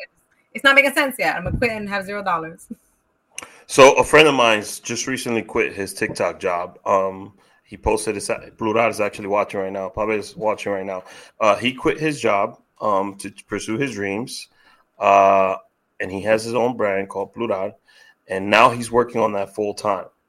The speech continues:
Speaker 2: Do you think
Speaker 1: Lit.
Speaker 2: you're at that point where, or, or is that the goal for you as well? Like,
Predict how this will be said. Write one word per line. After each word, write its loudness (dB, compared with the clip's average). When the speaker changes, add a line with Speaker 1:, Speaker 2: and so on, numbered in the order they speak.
Speaker 2:
Do 2
you 4
think 4
Speaker 1:
Lit. 2
Speaker 2:
you're 8
at 8
that 6
point 6
where, 6
or, 10
or 10
is 0
that 4
the 0
goal 4
for 0
you -2
as -6
well? 2
Like, -10